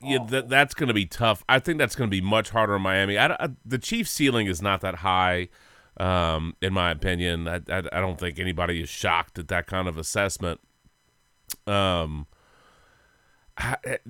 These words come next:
Speaker 1: <sighs> look, I, I'm, I'm not trying to hate on Miami, but they're beat, they're beat up, and, you know, it, y-, you're gonna be playing in some crap weather, man, and that's gonna just change the nature of the game. I,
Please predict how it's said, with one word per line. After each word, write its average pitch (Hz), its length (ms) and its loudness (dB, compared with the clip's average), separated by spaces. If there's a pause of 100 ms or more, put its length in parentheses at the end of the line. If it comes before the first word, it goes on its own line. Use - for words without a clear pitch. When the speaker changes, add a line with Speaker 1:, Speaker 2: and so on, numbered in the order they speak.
(460)
Speaker 1:
<sighs> 98 40 -14
look, 113 320 -2
I, 110 220 -4
I'm, 117 260 0
I'm 123 120 2
not 139 180 4
trying 143 160 0
to 113 100 6
hate 117 140 4
on 104 80 4
Miami, 98 400 2
but 80 160 -10
they're 92 80 -4
beat, 110 400 -6
they're 101 160 -2
beat 107 280 0
up, 104 300 2 (640)
and, 90 720 0 (800)
you 107 180 -2
know, 90 460 0 (680)
it, 107 180 -10
y-, 120 260 -14
you're 135 220 0
gonna 131 160 4
be 113 100 2
playing 113 260 -2
in 98 100 -2
some 82 140 -10
crap 107 360 2
weather, 98 320 0
man, 85 520 -2
and 87 600 -4
that's 107 260 0
gonna 110 200 -2
just 95 320 -6
change 104 240 -2
the 92 60 -8
nature 95 220 -2
of 82 60 -16
the 85 80 -12
game. 98 400 0
I, 92 120 -2